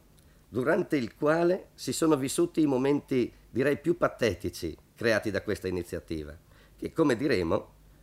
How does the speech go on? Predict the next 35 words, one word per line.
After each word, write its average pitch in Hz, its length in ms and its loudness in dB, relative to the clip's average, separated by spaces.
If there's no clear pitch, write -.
è - 80 -6
un'iniziativa 143 540 2
che - 80 -2
ha 120 40 0
destato 127 360 -2
un 123 80 2
acuto 117 280 0
interesse 120 540 -2
anche 147 280 -2
fuori 143 360 2
della 92 160 -4
sfera 92 420 -4
friulana 90 540 -4
di 87 160 -8
Toronto. 80 540 -6
Momenti 156 420 2
di 135 100 0
intensa 135 500 0
commozione 98 520 -2
da 95 120 -2
parte 95 640 -2
dei 98 140 -2
genitori 98 560 -2
presenti 95 680 -4
a - 80 -6
sentire 151 640 2
i 127 80 0
loro 135 260 0
piccoli 117 540 -2
esprimersi 123 580 -4
in 110 100 -2
friulano, 98 520 -2
dialogare 113 580 2
in 107 120 0
friulano, 95 600 -2